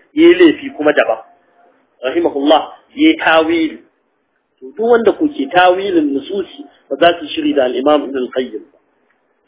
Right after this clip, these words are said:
Na faɗa mana littafin Zakatu da ya rubuta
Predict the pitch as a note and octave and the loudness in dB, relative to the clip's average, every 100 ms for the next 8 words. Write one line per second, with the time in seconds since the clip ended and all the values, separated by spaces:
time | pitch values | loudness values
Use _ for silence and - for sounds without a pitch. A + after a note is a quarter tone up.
0 | _ _ _ _ _ _ _ _ _ _ | _ _ _ _ _ _ _ _ _ _
1 | _ - D#3+ F3+ G3+ D#3+ D#3 D3+ C#3 C#3 | _ -2 2 4 4 4 2 2 0 0
2 | D#3+ D3+ B2+ - - E3 E3 - C3+ C3 | 2 2 -2 -10 0 2 2 -2 -8 -2
3 | C#3+ D3 C3 C#3 | -2 -2 -12 -6